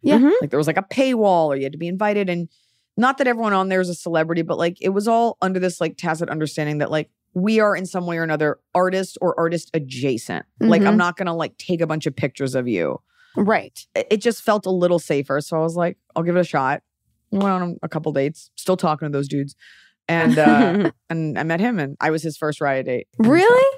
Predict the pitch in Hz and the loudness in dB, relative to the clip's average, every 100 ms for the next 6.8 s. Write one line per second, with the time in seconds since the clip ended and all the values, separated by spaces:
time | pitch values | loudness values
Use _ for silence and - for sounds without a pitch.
0 | 147 - 403 - - 330 277 165 180 196 | -2 0 2 0 0 2 4 4 4 2
1 | 247 277 156 311 294 - 370 370 302 247 | 2 2 2 2 2 2 4 6 4 4
2 | 220 202 185 208 208 220 247 254 - 240 | 4 4 2 2 4 4 4 0 -2 -4
3 | 247 269 202 143 110 202 202 185 190 _ | 2 4 4 2 0 -6 -6 -10 -12 _
4 | 247 269 339 - 160 175 - _ _ _ | 2 2 2 2 0 0 -6 _ _ _
5 | _ 285 330 - 233 240 226 208 190 - | _ 2 2 4 4 6 4 4 4 4
6 | 190 156 123 - 135 - 214 | 2 0 -4 -8 -10 2 2